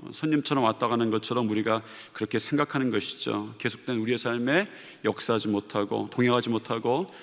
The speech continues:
짧은 순간에, 아주 짧은 순간에 신비한 어떤 경험, 이것이 성령의 역사다, 그렇게 생각을 하고 마는 것이죠. 이런 오해들이 우리 안에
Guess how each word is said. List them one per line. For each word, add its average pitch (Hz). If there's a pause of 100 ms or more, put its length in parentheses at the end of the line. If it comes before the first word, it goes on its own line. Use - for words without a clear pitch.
(120)
짧은 170
순간에, 110
아주 120
짧은 139
순간에 131 (220)
신비한 175
어떤 139
경험, 113
이것이 160 (320)
성령의 123
역사다, 104 (200)
그렇게 117 (320)
생각을 123
하고 113 (360)
마는 110
것이죠. 104 (380)
이런 135
오해들이 123
우리 113
안에 117